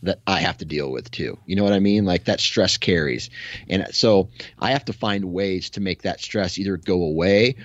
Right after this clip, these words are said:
or find ways to reduce the stress. And, you know, I don't know, man.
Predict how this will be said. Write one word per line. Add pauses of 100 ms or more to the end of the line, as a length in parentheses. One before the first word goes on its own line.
(140)
or (220)
find
ways
to
reduce
the
stress. (380)
And, (300)
you
know, (560)
I
don't
know,
man.